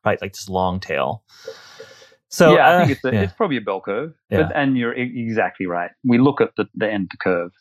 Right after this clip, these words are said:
Speaker 1: Yeah.
Speaker 2: And kind of, to me, that's kind of inspirational, maybe aspirational for some people who are good
Speaker 1: Yeah.
Speaker 2: enough,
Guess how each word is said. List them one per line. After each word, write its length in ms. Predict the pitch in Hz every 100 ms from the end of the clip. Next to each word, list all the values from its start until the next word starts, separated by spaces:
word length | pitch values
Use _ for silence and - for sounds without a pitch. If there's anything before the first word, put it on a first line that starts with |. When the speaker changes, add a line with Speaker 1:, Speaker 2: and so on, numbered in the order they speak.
| _
Speaker 1:
Yeah. 160 | - 85
Speaker 2:
And 100 | 92
kind 180 | 98 92
of, 100 | 85 - _ _ _
to 60 | -
me, 140 | 120
that's 300 | 110 101 -
kind 220 | - 104 101
of 60 |
inspirational, 840 | 117 - 107 104 104 - 104 101 104
maybe 220 | 110 101
aspirational 720 | 98 113 151 147 147 156 147
for 80 | -
some 220 | 135 139
people 260 | 135 131 131
who 140 | 123 117
are 40 |
good 100 | 113
Speaker 1:
Yeah. 60 | 120
Speaker 2:
enough, 260 | 123 123